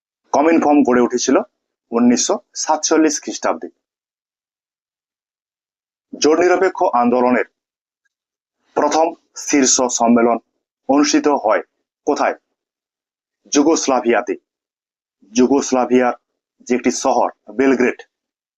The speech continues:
সেইখানে উনিশশো একষট্টি সালে জোট নিরপেক্ষ আন্দোলনের প্রথম শীর্ষ সম্মেলন হয়েছিল। মানে, এখানে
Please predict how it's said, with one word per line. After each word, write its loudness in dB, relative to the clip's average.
সেইখানে -2
উনিশশো -2
একষট্টি -4
সালে 0
জোট 0
নিরপেক্ষ 0
আন্দোলনের -2
প্রথম 0
শীর্ষ -4
সম্মেলন -2
হয়েছিল। -2
মানে, 0
এখানে -2